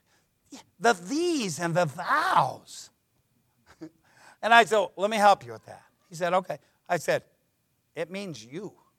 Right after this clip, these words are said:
He went, "Really?" I said,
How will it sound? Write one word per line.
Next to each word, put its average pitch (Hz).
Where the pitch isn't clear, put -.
He 170
went, 151
"Really?" 185
I 240
said, 339